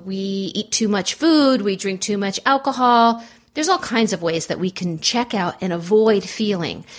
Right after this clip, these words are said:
Those are the times that we suffer the most. So allowing ourselves to go through those feelings. It's also important in a relationship to talk about the things that we're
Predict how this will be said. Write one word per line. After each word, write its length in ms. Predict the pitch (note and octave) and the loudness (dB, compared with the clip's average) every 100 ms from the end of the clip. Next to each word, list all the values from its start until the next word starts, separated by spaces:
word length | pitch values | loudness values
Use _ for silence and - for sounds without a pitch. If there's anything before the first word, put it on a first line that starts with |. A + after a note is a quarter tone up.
| - _ | -20 _
Those 320 | F3 G3+ A#3 B3 | 0 4 4 4
are 80 | |
the 100 | A#3+ | 2
times 320 | G#3+ - G3 F3 | 0 -2 -4 -4
that 120 | - | -4
we 80 | E3+ | -4
suffer 340 | - E3 E3 | -4 -6 -8
the 100 | D#3+ | -8
most. 560 | D3+ C#3 - - - - - - - _ | -8 -8 -6 -6 -8 -12 -20 -20 -20 _
So 180 | - D#3+ | -4 0
allowing 500 | G3 G3+ G3 G#3+ A#3 | 0 2 2 4 4
ourselves 400 | G3+ - F#3+ - | 2 0 -2 -4
to 100 | F3+ | -4
go 200 | F3 F3+ | -2 -2
through 200 | F3+ G3 | -2 -2
those 220 | F3 E3 | 0 0
feelings. 400 | - F#3 F3 E3 - | 0 0 -2 -2 -4
It's 120 | G#3+ | -2
also 240 | G#3 G#3 C4 | 0 0 0
important 460 | A#3 A3+ - G#3 | 0 0 0 0
in 120 | F#3+ | 0
a 60 | F#3 | 0
relationship 800 | F3 E3+ E3 G#3 - D#4 - - | 0 0 0 -2 -2 -2 -6 -10
to 80 | G3 | -8
talk 320 | - D#3 C#3+ | -6 -10 -6
about 240 | F#3+ G3+ G3+ | -4 -2 -2
the 60 | |
things 300 | A3+ B3 A#3 | -2 0 0
that 160 | A#3 - | 0 0
we're 220 | A#3 A3+ | 2 0